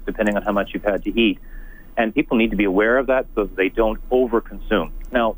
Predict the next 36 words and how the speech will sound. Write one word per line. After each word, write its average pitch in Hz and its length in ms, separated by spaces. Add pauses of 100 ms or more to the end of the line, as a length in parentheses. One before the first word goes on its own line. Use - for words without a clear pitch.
(100)
we 127 100
don't 156 180
talk 131 260
about 110 220
overdose 117 520
with 120 120
cannabis 113 480
because - 320
there's 92 180
no 113 280
known 104 380
level 92 440 (320)
of 92 160
lethal 98 420
overdose. 101 540
In 101 60
other 113 160
words, 104 220
you 95 60
can't 101 300
die 107 240
from 82 200
it. 82 120 (420)
And 95 120
that 110 100
makes 113 220
it 107 60
a 101 40
remarkably 92 840 (500)
safe 120 220 (520)
substance 135 400 (100)
at 95 120
its 92 180
foundation. 95 640 (140)
Uh, 92 180 (140)
you, 101 400